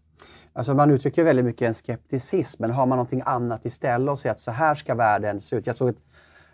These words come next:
citat av Max Horkheimer som sa att det, det är en kontrast mellan frihet och rättvisa. Att ju mer rättvisa vi har, ju mindre frihet får vi. Ju mer frihet vi får, ju mindre rättvisa.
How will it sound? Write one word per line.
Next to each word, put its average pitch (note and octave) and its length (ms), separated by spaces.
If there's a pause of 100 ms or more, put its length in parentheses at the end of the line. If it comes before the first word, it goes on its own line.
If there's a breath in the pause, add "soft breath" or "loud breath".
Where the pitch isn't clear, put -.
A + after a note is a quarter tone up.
(300 soft breath)
citat C#3+ 680
av A2 300
Max G#2+ 280
Horkheimer A2+ 520
som G2 180
sa - 80
att - 100
det, G#2+ 240 (640)
det A#2+ 80
är A#2 40
en A2 80
kontrast D3 680
mellan A2+ 260
frihet G#2 760
och G#2+ 80
rättvisa. C3 640
Att F#2+ 120
ju A2+ 40
mer A2+ 160
rättvisa C3 600
vi A#2+ 120
har, G2 400 (400)
ju A2+ 80
mindre G#2 180
frihet G#2+ 460
får F#2 260
vi. G2 60
Ju G#2 60
mer G#2 140
frihet A2 500
vi G#2+ 40
får, G2+ 180
ju - 20
mindre G2 260
rättvisa. G#2 640